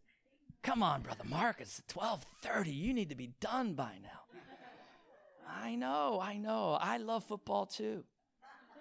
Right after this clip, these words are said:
But it's never changed my life. It has never changed my life.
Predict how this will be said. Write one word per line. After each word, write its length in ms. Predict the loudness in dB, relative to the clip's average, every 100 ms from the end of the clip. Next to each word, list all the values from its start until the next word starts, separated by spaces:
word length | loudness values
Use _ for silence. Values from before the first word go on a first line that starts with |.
| -18 -18 -16 -14 -8 2
But 160 | 4
it's 180 | 4 0
never 280 | 2 4 2
changed 440 | 0 -2 -2 -4
my 140 | -4 -2
life. 400 | 0 -2 -4 -10 -14 -12 -12 -14 -20 -20 -20 -20 -20 -20 -20 -20 -20 -4
It 60 | -2
has 180 | 0 0
never 240 | 2 2
changed 340 | 0 -2 -2 -2
my 120 | 0
life. 260 | 0 -2